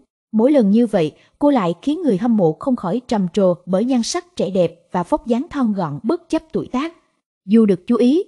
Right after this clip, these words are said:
Trần Hảo vẫn khá kín tiếng và chỉ tham gia diễn xuất rất ít dù nhớ nghề. Năm hai nghìn không trăm hai mươi mốt, nữ diễn viên tái xuất màn ảnh với phim Công Huân, đóng cùng Huỳnh Hiểu Minh. Dù phải cưa sừng làm nghé khi hóa thân thành một nhân vật tuổi đôi mươi, nhưng cô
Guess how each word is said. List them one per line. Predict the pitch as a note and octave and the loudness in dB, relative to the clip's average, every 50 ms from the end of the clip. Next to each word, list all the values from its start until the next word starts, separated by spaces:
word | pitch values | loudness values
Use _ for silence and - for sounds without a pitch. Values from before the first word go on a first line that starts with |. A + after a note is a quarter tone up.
| _ _ _ _ | _ _ _ _
Trần | - A3 F#3 | -2 0 0
Hảo | F3 F3 F#3+ D#3+ E3+ B3+ D#4 _ | 0 -2 -2 -2 -2 -4 -4 _
vẫn | - G3 F3 G#3 | -4 -4 -4 -2
khá | - B3+ B3+ D#4+ | -4 -6 -6 -6
kín | E4 - C4+ C#4 D#4+ - | -2 -2 -2 -2 0 0
tiếng | A#3 A#3+ C#4 F#4 A4+ _ _ _ | 2 2 2 0 -4 _ _ _
và | - A3 G3 | -4 -2 -2
chỉ | F3+ _ - F#3 | -2 _ -6 -6
tham | A3 - A#3+ G#3+ G3+ | -4 -4 -6 -6 -2
gia | F#3+ G#3+ G3+ | -2 -2 -2
diễn | G3+ E3+ F3 D#3 E3+ | -2 -4 -4 -6 -6
xuất | - - E4 F4 _ _ | -4 -4 -6 -6 _ _
rất | - E4+ F4 - | -4 -4 -2 -2
ít | D#4+ E4+ - _ | -4 -4 -4 _
dù | - F#3+ F3+ D#3+ | 0 0 0 0
nhớ | D#3 D#3 E3 | 0 -2 0
nghề. | G#3+ B3 A#3 F#3+ E3+ D#3+ - _ _ _ _ _ - | 0 0 2 0 0 -2 -6 _ _ _ _ _ -2
Năm | B3 C4+ C4 | 0 0 0
hai | B3 C#4 | 0 2
nghìn | B3 A3 G3+ F3 E3 | 2 2 2 2 0
không | - C4+ B3 A#3 | 0 -2 -2 0
trăm | - B3 G#3+ G#3+ | -2 -2 -4 -2
hai | G3+ A3 | -2 -2
mươi | G#3+ A3 | 0 2
mốt, | G#3 G#3 A#3 D4 F#4 - _ _ _ _ _ _ | 4 4 4 2 2 -2 _ _ _ _ _ _
nữ | - G3+ | 2 2
diễn | G3 G3+ A3 A3 | 4 4 2 0
viên | A3+ - A#3+ A#3 A3 | 2 2 2 0 0
tái | - A#3+ A#3+ D#4+ | -2 -4 -6 -6
xuất | E4+ - - F4 F4+ - | -6 0 0 0 2 2
màn | G3+ F3+ E3 D#3 - | -2 -2 -2 -6 -8
ảnh | _ E3 D#3+ F#3 A#3+ _ | _ -6 -4 -4 -4 _
với | - D#4 | -2 -4
phim | D#4 - C4+ C4 A3+ | 0 0 0 0 0
Công | G#3+ _ B3 A#3 A3 | 0 _ -2 -2 0
Huân, | G3+ A3+ A3+ G#3+ G#3+ _ _ _ _ | 2 4 4 4 2 _ _ _ _
đóng | G3 G#3+ A#3+ D#4+ - | -2 -2 -2 -2 -2
cùng | - A3 F3+ D3+ | -2 -2 -2 -2
Huỳnh | - - F3+ E3 | -2 -2 -2 -2
Hiểu | D#3 D#3+ D#3 E3 | -2 -4 -2 0
Minh. | G#3 G#3+ G3+ F#3+ _ _ _ _ _ _ _ | 0 0 0 0 _ _ _ _ _ _ _
Dù | G3 A3 A3 | 2 2 2
phải | - - A#3+ | 2 0 -6
cưa | B3 - D4 | -2 -2 -2
sừng | C#4+ - - - G#3+ F3+ E3+ | 0 0 0 0 0 0 0
làm | F3 F#3+ F#3 F3+ F3+ | -4 -2 -2 -2 -2
nghé | G3 G#3 A#3 D#4+ F4+ _ | 0 -2 -2 -4 -6 _
khi | - C4 | 0 0
hóa | A#3 A3 B3+ D#4 | 0 0 -2 -4
thân | - C#4 B3 G#3+ | -2 0 0 0
thành | G#3 - F#3 E3+ D#3+ | 0 -2 -6 -6 -6
một | D#3+ E3+ E3+ D3+ _ _ | -4 -4 -4 -4 _ _
nhân | G#3 A3 G#3+ G#3 F#3+ _ | 0 0 0 0 -2 _
vật | F#3+ F3 - - | -2 -2 -2 -2
tuổi | - D3 D#3 F#3+ | -4 -4 -4 -2
đôi | G#3 A#3+ A#3+ | -2 0 2
mươi, | A#3 A#3 A#3 A#3+ A#3 G#3+ _ _ _ _ _ _ _ | 2 4 4 4 4 2 _ _ _ _ _ _ _
nhưng | A#3 C4 C4+ B3 | 4 6 6 6
cô | B3 B3 A#3 | 4 4 2